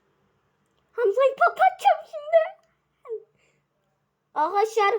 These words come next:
Hamza'nın da kanalı olacak inşallah. İnşallah. Olmaz şu... Lan... Dönme dolapta bile yaralanıyorum. Lan... Lan arkadaşlar abi. Ha. Sonunda lan...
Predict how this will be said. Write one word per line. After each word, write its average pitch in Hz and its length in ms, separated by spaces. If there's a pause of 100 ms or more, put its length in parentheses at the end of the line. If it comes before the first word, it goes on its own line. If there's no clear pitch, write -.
(120)
Hamza'nın 370 440
da 403 100
kanalı 381 440
olacak 349 440 (120)
inşallah. 247 520 (1400)
İnşallah. 294 500 (500)
Olmaz 359 360 (200)
şu... 311 60 (880)
Lan... 277 280 (600)
Dönme 370 280
dolapta 523 440
bile 392 120
yaralanıyorum. 330 680 (220)
Lan... 523 300 (180)
Lan 523 180
arkadaşlar 508 640
abi. - 120 (1000)
Ha. - 140 (960)
Sonunda 349 460 (320)
lan... 440 360